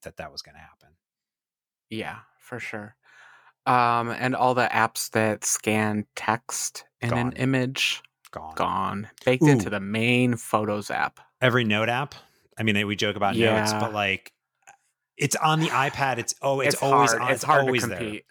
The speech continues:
Speaker 1: Game
Speaker 2: Yeah.
Speaker 1: over. I mean, I'm, we use Google Keep a lot, but I'm just like, "I don't know. Maybe we should just use this thing 'cause it's, like,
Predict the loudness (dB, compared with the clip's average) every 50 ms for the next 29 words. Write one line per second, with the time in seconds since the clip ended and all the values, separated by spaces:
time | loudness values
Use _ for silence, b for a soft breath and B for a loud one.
0 | b b b b b b b b b -4 0 0 2 2 2 2 2 0 0 -2
1 | -2 0 0 0 0 -2 -2 -4 -6 -4 -4 -2 -2 -2 -4 -4 -4 -6 -6 -6
2 | -6 -8 -8 -8 -4 -4 -2 0 2 2 2 2 -2 -2 -4 -4 -2 -2 -2 0
3 | 0 0 0 -2 -4 -6 -10 -14 -18 _ _ _ _ _ _ _ -14 -10 -8 -4
4 | -4 -4 -4 -4 -4 -4 -4 -4 -2 -2 -2 -2 -2 -2 -4 -2 -2 -2 0 0
5 | 0 0 0 -2 -2 -2 -2 -2 -2 -2 -2 0 0 0 0 -2 -4 -4 -4 -4
6 | -4 -2 -2 -2 -2 -4 -8 -14 -20 -20